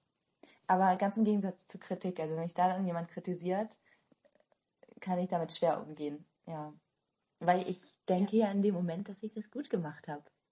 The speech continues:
Speaker 2: Ja, und selbst wenn es dann eine kleine Sache ist, die dann kritisiert wird, die
Speaker 1: Mhm.
Speaker 2: man dann vielleicht auch wirklich dann nicht so perfekt gemacht hat
Speaker 1: Mhm.
Speaker 2: wie den Rest, dann
Speaker 1: Ja.
Speaker 2: denkt man trotzdem, hey, es war aber so gut, warum,
Speaker 1: Ja.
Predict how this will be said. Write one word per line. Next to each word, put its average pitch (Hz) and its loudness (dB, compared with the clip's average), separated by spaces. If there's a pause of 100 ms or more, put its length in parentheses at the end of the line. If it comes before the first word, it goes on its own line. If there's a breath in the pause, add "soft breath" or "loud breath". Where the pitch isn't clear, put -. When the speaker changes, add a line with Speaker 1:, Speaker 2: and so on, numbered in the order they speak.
(300)
Speaker 2:
Ja, 202 -8 (280)
und 214 -8
selbst 220 -4
wenn 240 -4
es 240 -4
dann 220 -8
eine 220 -10
kleine 240 -4
Sache 208 -6
ist, - -10
die 208 -16
dann 202 -8
kritisiert 220 -4
wird, 233 -2
die 202 -2
Speaker 1:
Mhm. - -
Speaker 2:
man 202 0
dann 196 -10
vielleicht 196 -10 (760)
auch 190 -10
wirklich 240 0
dann 196 -6
nicht 302 -2
so 302 -12
perfekt 269 -10
gemacht 226 2
hat 190 2
Speaker 1:
Mhm. - -
Speaker 2:
wie 202 -4
den 208 -8
Rest, 220 -8
dann 202 -6
Speaker 1:
Ja. 202 0 (1040 soft breath)
Speaker 2:
denkt 220 -6
man 202 -6
trotzdem, 202 -10
hey, 202 -2
es 208 -10
war 202 2
aber 196 0
so 214 -4
gut, 233 -10
warum, 196 -6
Speaker 1:
Ja. 185 0